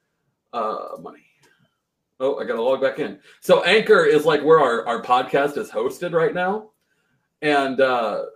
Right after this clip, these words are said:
one of the things that you can do on Anchor, it's kinda like Patreon in a way, but better, is you can do active sponsorships. So if you go to, um,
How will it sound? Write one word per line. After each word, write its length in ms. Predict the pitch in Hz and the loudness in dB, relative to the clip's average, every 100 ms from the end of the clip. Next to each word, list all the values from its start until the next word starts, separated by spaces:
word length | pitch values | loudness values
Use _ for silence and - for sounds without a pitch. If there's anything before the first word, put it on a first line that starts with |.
| _ _ _ _ _ _ - | _ _ _ _ _ _ -8
one 200 | 147 180 | -2 0
of 60 | 190 | 2
the 100 | 196 | 2
things 320 | 180 175 156 | 0 -4 -4
that 100 | 151 | -6
you 100 | 151 | -6
can 220 | - 131 | -4 -4
do 200 | 120 165 | 0 2
on 220 | 160 139 131 | 2 0 -2
Anchor, 360 | 151 147 120 | -6 -4 -6
it's 180 | 110 107 | -6 -8
kinda 280 | - 151 156 | -6 -4 -2
like 320 | 117 131 107 | 0 -2 -4
Patreon 800 | - 185 185 123 110 101 95 113 _ _ _ _ _ - | -4 -4 -4 -6 -6 -4 -6 -10 _ _ _ _ _ -2
in 140 | 147 | 0
a 60 | 127 | 0
way, 380 | 117 110 101 110 | 2 2 0 0
but 240 | 120 - | -2 0
better, 460 | 135 123 107 104 - _ - | 2 2 2 -2 -6 _ 2
is 280 | 139 123 143 | 2 2 -8
you 280 | - 127 170 | -8 -4 -2
can 320 | 170 170 143 120 | 2 2 0 0
do 200 | 147 - | 0 0
active 360 | 123 143 151 - | -2 0 0 0
sponsorships. 1160 | - - 131 - 165 - 190 196 - - - _ _ - _ _ - | -2 -6 -6 -6 -6 -2 -2 -4 -8 -20 -20 _ _ -20 _ _ -16
So 580 | - - 170 147 139 127 | -10 2 4 4 4 2
if 240 | 147 156 156 | 0 -4 -4
you 240 | 165 160 | -8 -4
go 400 | - 156 156 151 | 0 4 4 2
to, 760 | 147 - 156 147 143 135 120 - - | -6 -8 -2 -2 -2 -4 -6 -12 -8
um, 600 | 123 113 104 104 95 101 | -4 -2 -4 -6 -12 -16